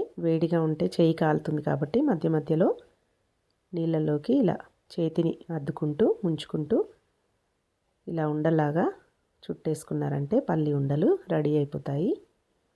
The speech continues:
నేను తీసుకున్న బెల్లం కొంచెం బ్లాక్ కలర్‌లో ఉందన్నమాట, అందుకని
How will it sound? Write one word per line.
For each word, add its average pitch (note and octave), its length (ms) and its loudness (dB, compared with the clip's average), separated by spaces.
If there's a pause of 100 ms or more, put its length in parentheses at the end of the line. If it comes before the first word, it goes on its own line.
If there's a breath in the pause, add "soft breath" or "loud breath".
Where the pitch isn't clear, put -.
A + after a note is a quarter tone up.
(2000)
నేను D3+ 240 -4
తీసుకున్న E3 460 0
బెల్లం D#3+ 340 2
కొంచెం E3 340 0
బ్లాక్ D3+ 300 2
కలర్‌లో D#3+ 400 2
ఉందన్నమాట, D3 480 0 (680 soft breath)
అందుకని D#3 460 0